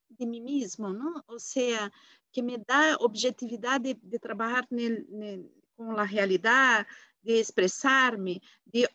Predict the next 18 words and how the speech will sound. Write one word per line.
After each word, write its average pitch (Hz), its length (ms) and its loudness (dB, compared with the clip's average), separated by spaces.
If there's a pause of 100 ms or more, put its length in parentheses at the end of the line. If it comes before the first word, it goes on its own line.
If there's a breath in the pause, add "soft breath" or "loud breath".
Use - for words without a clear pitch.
que 269 120 2
organiza 254 600 2
las 254 220 2
cosas 262 320 -4
concretamente 233 720 -4
en 226 100 -6
el 208 120 -6
mundo 262 400 -6
para, 240 440 0 (220)
eh, - 340 -6
eh, 202 400 -6 (1300)
que 254 400 -4
yo 240 180 2
pueda 269 420 2
me 233 140 -2
expresar 247 760 0 (340 loud breath)
con 233 220 -6
plenitud. 208 640 -2